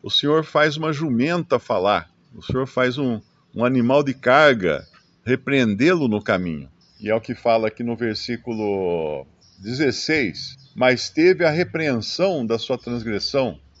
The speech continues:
o mudo jumento", ou jumenta, em algumas versões, "falando com voz humana, impediu a loucura do profeta."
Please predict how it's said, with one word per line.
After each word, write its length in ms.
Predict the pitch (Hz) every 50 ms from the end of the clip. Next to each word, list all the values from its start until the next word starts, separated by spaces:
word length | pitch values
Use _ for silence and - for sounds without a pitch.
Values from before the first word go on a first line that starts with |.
| _ _ _
o 140 | - 135 135
mudo 440 | 135 147 180 226 247 220 180 202 180
jumento", 800 | 143 170 160 127 117 139 170 180 165 139 101 - 82 80 73 69 _ _ _ _ _ _
ou 180 | - 113 120 120
jumenta, 800 | 101 104 120 101 101 117 131 143 151 147 127 - - 87 82 87 87 85
em 80 | 87 90
algumas 380 | 92 90 92 98 95 92 87
versões, 640 | 95 95 87 85 - - 143 147 131 107 - - - _ _ _ _ _
"falando 580 | _ - 143 135 131 139 160 190 208 196 175 170
com 200 | - 160 139 120
voz 380 | 104 131 135 139 135 120 92
humana, 640 | 107 104 98 101 120 160 196 214 185 127 95 85 80 - _ -
impediu 680 | 131 139 - - 151 135 110 95 92 131 165 180 175
a 40 | 175
loucura 640 | 170 175 170 156 135 - _ 131 139 156 151 156
do 140 | 143 147 151
profeta." 500 | 139 - 160 147 - - 127 120 117 -